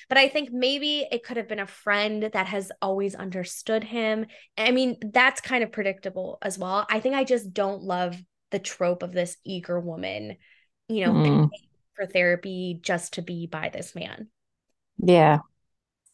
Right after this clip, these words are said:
Speaker 2: I hear you. It's a little borderline, like, "You're pushing my boundaries, lady."
Speaker 1: Yes.
Speaker 2: I go <laughs> away with the poodles already.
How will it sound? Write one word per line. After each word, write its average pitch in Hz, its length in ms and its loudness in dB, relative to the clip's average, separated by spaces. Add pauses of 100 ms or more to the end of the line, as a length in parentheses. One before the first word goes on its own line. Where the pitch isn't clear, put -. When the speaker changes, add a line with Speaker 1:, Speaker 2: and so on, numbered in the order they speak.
Speaker 2:
I 269 180 10
hear 180 200 8
you. 143 240 8 (320)
It's 311 200 8
a 339 60 12
little 311 280 12
borderline, 190 720 4
like, 165 360 -6
"You're 175 120 0
pushing 180 340 -2
my 165 120 4
boundaries, 143 560 0
lady." - 320 0 (720)
Speaker 1:
Yes. - 580 -2 (300)
Speaker 2:
I 247 260 8
go 202 600 2
<laughs> - 40 -16
away 302 240 4
with 294 220 2
the 240 60 -2
poodles 220 500 6
already. 185 520 0